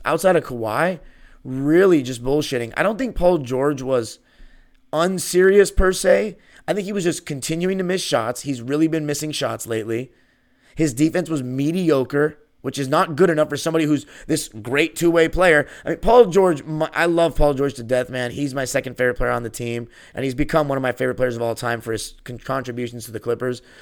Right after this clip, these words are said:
But the guy is one of the most overrated defenders I've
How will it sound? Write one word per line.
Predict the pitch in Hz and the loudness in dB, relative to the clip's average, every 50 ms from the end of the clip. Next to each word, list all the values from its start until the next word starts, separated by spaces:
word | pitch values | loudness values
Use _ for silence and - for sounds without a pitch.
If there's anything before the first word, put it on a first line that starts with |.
| - - _ | -20 -20 _
But | 113 120 127 123 120 - - - - - - - - | -6 0 2 2 2 0 -2 -10 -20 -20 -20 -18 -4
the | 139 160 165 | -2 0 2
guy | 147 196 202 202 190 | 6 6 6 6 6
is | 170 151 123 104 | 4 2 0 -2
one | 147 156 151 | -2 -2 0
of | 147 139 | 0 0
the | 139 | -2
most | 135 127 - - - _ | -2 -4 -6 -8 -4 _
overrated | 165 175 180 160 160 151 143 139 131 | 2 2 4 4 4 2 2 2 0
defenders | 127 117 - 135 123 123 120 117 104 - _ _ _ - | -4 -4 -4 -4 -2 -2 -4 -6 -8 -10 _ _ _ -2
I've | 131 131 127 120 | 0 0 0 -2